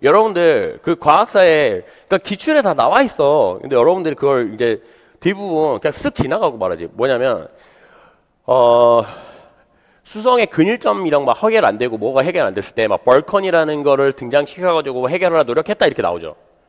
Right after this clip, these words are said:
예? 근데 궁극적으로 해결 안 돼가지고 나중에 어떻게 됐어요? 도저히 안 되니까 어떻게 되면 뉴턴 역학이 위기를 맞았다고 한단 말이야.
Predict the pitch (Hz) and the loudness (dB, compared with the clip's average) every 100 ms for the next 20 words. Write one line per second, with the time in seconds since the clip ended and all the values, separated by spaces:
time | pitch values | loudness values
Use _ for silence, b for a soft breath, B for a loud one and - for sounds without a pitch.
0 | _ _ _ - 107 - _ b b b | _ _ _ -8 -6 -6 _ b b b
1 | - 156 165 220 220 - 160 196 208 180 | -6 -4 2 0 0 -6 -6 -4 -2 -2
2 | 165 220 190 - 135 175 233 208 180 143 | -2 -2 -2 -2 -2 0 0 0 -2 -2
3 | 104 113 151 165 104 - 135 104 101 120 | -2 -2 -4 -4 -4 -6 -8 -6 -4 -6
4 | - b b - 214 277 277 285 208 92 | -8 b b -2 0 2 0 2 2 0
5 | 120 220 135 - 131 85 - b b b | 0 0 0 0 0 0 -8 b b b
6 | - 123 185 131 120 170 - B 135 240 | -2 0 0 0 -2 -4 -6 B -6 -4
7 | - 220 202 170 135 120 160 254 302 170 | -2 -2 0 -2 -4 -12 -2 0 4 2
8 | 123 113 90 85 - - 101 90 87 87 | 2 0 -2 -4 -10 -12 -8 -6 -6 -6
9 | 80 | -8